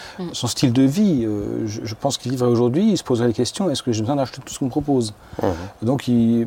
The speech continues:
Speaker 2: mais, euh, et puis il a vécu sans avoir de maison, sans avoir de, de cheval de trait ou sans avoir de, de, de, de moyens de locomotion. Et puis il a vécu avec, euh, entre, entre guillemets, en étant dans les, en empruntant les maisons des autres, en étant, en étant un invité
Speaker 1: Mhm.
Speaker 2: constant. Donc c'est quelque part, euh, je dirais,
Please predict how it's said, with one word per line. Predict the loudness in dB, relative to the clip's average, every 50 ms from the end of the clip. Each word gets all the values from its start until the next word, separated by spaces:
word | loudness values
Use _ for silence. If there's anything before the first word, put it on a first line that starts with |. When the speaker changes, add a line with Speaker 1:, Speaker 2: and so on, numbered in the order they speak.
| 0
Speaker 2:
mais, | 0 0 0 0 -2
euh, | -6 -8 -8 -10 -10 -10 -10 -8 -6
et | -4 -6
puis | -2 0 0
il | 2 4
a | 4
vécu | 4 2 0 0 0 2 2 4 2 2 0
sans | -2 -4 -4 -4
avoir | -4 -2 -2
de | 0
maison, | 2 2 2 2 2 2 0 0 0 -2
sans | -4 -4 -4 -2
avoir | -2 0 0 0 0 0
de, | -2 -2 -4 -6 -8 -14 -18 -16 -16 -16 -16 -18 -18 -18 -18 -10 -8 -6
de |
cheval | -4 0 2 2 4
de | 4
trait | 2 2 2 2 4 4 4 4 4 4 4 4
ou | 4 2
sans | 2 0 0 0 0
avoir | 2 4 4 4 4
de, | 4 4 2
de, | 2 0 0
de, | 0 0 -2 -4
de | -2 -2
moyens | 0 2 2 2 2
de | 2
locomotion. | 2 2 2 4 4 4 4 4 4 2 0 -6 -10 -10 -10 -10 -8 -4
Et | -2 0
puis | 0 0 -2 -2 0
il | 0
a | 2
vécu | 2 2 0 2 2 2 4 4 4
avec, | 4 2 0 0 0 -2
euh, | -2 -2 -2 -2 -4 -6 -6 -6
entre, | -6 -6 -6 -6 -6 -6 -6
entre | -4 0 2
guillemets, | 2 4 4 4 2 2
en | 2 2 2 2 4 2
étant | 2 2 0 0
dans | 0 2 2
les, | 2 2 0 0 -4 -10 -18 -20 -20 -8 -2
en | 2 4
empruntant | 4 4 4 2 2 0 2 2 2 4
les | 4
maisons | 4 4 4 4 4
des | 6 6 6 6
autres, | 4 2 0 0 0 0
en | 0
étant, | 0 0 0 2
en | 2
étant | 2 2 2 2
un | 2 2
invité | 2 2 2 0 2 0 0
Speaker 1:
Mhm. | 0
Speaker 2:
constant. | 0 -2 0 -2 -4 -4 -4 -10 -16 -6 -4
Donc | -2 0
c'est | 0 0 2
quelque | 2 2 4 2
part, | 4 6 8 8 8 6
euh, | 4 2 2 2 2 2
je | 0 0 0
dirais, | 2 2 4 4 4 4 4